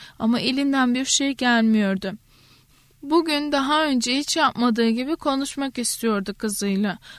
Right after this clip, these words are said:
Ancak bunu yapınca da fazla bir şey öğrenemeyecek, bir sonuç alamayacaktı. Dışarıda yepyeni, kendisinin hiç tanımadığı bir dünya vardı. Kızı için korku duyuyordu.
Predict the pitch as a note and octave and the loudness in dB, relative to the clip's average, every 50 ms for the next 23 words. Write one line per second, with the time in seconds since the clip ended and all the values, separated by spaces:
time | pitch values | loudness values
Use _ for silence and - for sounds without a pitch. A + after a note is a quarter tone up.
0 | - - - A#3+ B3 B3+ B3 B3+ A#3+ A#3 - - A#3+ B3+ C4 C4 C4+ C4+ C4+ B3 | -10 -2 2 4 4 4 4 2 0 0 -2 -2 -2 0 2 2 2 2 0 -2
1 | - C#4+ C#4 C4+ B3 A#3+ A3+ G#3 G3 A3 A#3 A#3 - - - - - - C4+ C#4 | -2 -2 -2 0 0 0 0 0 2 2 0 0 -2 -8 -20 -14 -4 0 2 2
2 | D4+ D4 D4 D4 C4+ B3+ B3+ B3+ B3 - - C4 B3+ A#3+ G#3+ A#3 B3 A#3+ A#3 B3 | 2 2 2 0 0 0 0 -2 -2 -2 0 0 0 0 0 0 0 2 2 2
3 | B3 B3+ B3+ B3 A#3 A3 G#3+ G#3+ G3+ - C4 C#4 - - - B3+ C4 B3+ - - | 2 2 2 4 4 4 4 4 2 0 -2 -4 -6 -6 -4 -4 -2 -2 0 0
4 | A#3 A#3 A#3+ B3+ - D4+ C4 B3 B3 B3 A#3+ A3+ A3+ G#3+ G#3 G3+ G3 - G3 G3 | 2 2 2 2 0 0 0 2 2 4 4 4 4 4 2 0 -2 -4 -4 -6
5 | - - - - G3 F3 - _ _ - - - _ - - - - - - C4+ | -8 -10 -10 -10 -10 -10 -10 _ _ -20 -20 -20 _ -20 -20 -20 -16 -8 -4 0
6 | C4 - - C#4+ C#4+ C#4 C4 C#4+ D4 D4+ D4+ C#4+ C#4+ C#4+ - C4 B3+ A#3+ B3 C#4 | 2 4 4 4 4 4 4 4 4 6 6 6 4 2 2 2 2 4 2 2
7 | E4+ - - - C#4+ C#4 C4+ C#4 C#4+ D4+ C#4+ - - C#4+ C#4+ C#4+ C4+ C#4 D4 - | -2 -6 -8 -4 0 2 2 2 2 0 0 0 0 0 -2 -4 -4 -2 -2 -2
8 | - - C#4 C#4 C#4 C#4 C#4 C#4 C4 A#3 C4+ C4+ C4+ C4+ C4+ C4+ A#3+ A#3 C4 B3+ | -2 -2 -2 0 0 0 0 0 0 0 0 0 0 0 -2 -4 -4 -2 -2 -2
9 | B3+ C4 C4 C4 B3+ B3+ B3 A3+ G#3+ G3+ G3 F#3+ G3 - - - - - - _ | -2 0 2 2 2 2 2 2 2 2 0 0 -2 -6 -10 -12 -18 -20 -20 _
10 | - - _ - - - _ - - D4 C#4 - D#4+ E4 D#4+ D4 - - D#4 D#4 | -20 -20 _ -20 -20 -20 _ -2 -2 0 2 4 6 6 6 4 2 -2 -4 -4
11 | - - C#4+ C#4 C#4+ C#4 - - C#4+ B3+ - B3 A#3 A3+ A3 A3 G#3 G#3 G3+ G3 | -2 0 0 2 2 0 0 -4 -4 -2 -2 0 0 2 2 2 2 0 0 -2
12 | G3+ G3 G3+ A3 | -2 -4 -6 -6